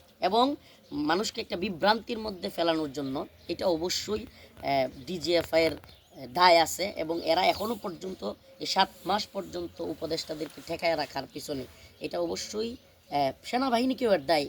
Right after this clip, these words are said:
কারণ নেওয়া প্রয়োজন আমি মনে করি। কেন? কারণ তারা অভ্যুত্থানে দেশের জনতার পাশে ছিল, অভ্যুত্থানে ছাত্রদের পাশে ছিল, কিন্তু আজকে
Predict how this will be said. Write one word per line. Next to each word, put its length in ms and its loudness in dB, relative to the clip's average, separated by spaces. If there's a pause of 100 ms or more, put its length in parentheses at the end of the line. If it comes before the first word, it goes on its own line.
কারণ 160 -2
নেওয়া 400 6 (220)
প্রয়োজন 340 0
আমি 160 0
মনে 200 -4
করি। 180 -12
কেন? 200 -6 (400)
কারণ 300 0
তারা 420 6
অভ্যুত্থানে 640 -2 (680)
দেশের 380 -2
জনতার 400 0
পাশে 300 -4
ছিল, 240 -4 (340)
অভ্যুত্থানে 680 -4 (220)
ছাত্রদের 500 -2
পাশে 280 -4
ছিল, 220 -12 (280)
কিন্তু 160 -2
আজকে 360 2